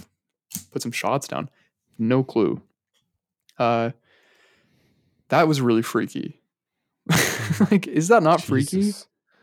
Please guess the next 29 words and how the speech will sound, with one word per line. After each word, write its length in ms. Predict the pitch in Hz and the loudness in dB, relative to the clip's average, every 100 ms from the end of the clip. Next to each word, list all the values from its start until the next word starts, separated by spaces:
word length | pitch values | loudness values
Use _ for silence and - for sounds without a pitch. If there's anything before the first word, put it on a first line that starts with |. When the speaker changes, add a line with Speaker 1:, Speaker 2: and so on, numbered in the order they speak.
| _ _ _ _ - | _ _ _ _ -10
Speaker 2:
Let's 160 | 160 - | -10 -4
see, 140 | 196 | -6
I 160 | 160 151 | -2 -2
feel 140 | - | 2
like 100 | 349 | 2
you've 140 | 262 185 | 2 2
gotten 200 | 196 190 | 4 4
some 160 | 156 135 | 0 0
really 180 | 147 127 | 0 2
close 220 | 123 113 | 0 0
calls 280 | - 117 110 | 2 2 2
there, 160 | 98 | 0
like, 260 | 101 104 - | 0 -2 -4
like, 220 | 120 - | -4 -2
going 260 | 123 120 120 | 0 0 0
to 100 | 123 | 0
the, 320 | 117 107 101 | 0 0 -2
like, 160 | - 107 | -6 -8
the 60 | - | -8
place 260 | - 110 | -6 -6
with 100 | - | -4
the 60 | 104 | -8
rattlesnakes 640 | 85 90 101 - 104 101 | -8 -8 -10 -8 -8 -8
and 80 | 110 | -8
all 120 | 104 101 | -8 -6
that. 380 | 107 98 135 123 _ | -8 -6 -8 -8 _
<laughs> 140 | _ - | _ -4
Speaker 1:
Yeah, 280 | 160 208 147 | 0 2 2
man. 500 | 110 110 123 165 185 | 0 0 0 0 -2